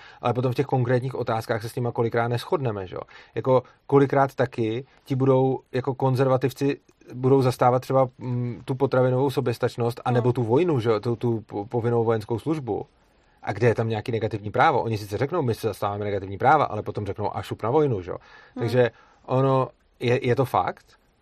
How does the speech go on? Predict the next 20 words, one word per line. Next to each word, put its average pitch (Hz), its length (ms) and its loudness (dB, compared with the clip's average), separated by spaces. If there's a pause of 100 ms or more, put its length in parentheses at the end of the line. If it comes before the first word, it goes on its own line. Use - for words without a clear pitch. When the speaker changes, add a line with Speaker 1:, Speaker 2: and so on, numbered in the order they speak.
(180)
Speaker 1:
že, 113 200 -4
že 117 100 -2
to 117 100 -4
takhle, 120 380 4
jako, 117 280 -2
že 117 80 -2
to 117 80 -8
takhle 120 200 2
je 123 40 4
deklarativně, 107 760 -2 (300)
ale 127 160 4
zdaleka 123 360 4
oni 123 160 0
to 120 80 -2
potom 127 200 -2
nenásledují 123 540 0
ve 120 60 2
všech 117 180 -4
těch 120 140 -6
otázkách. 123 680 2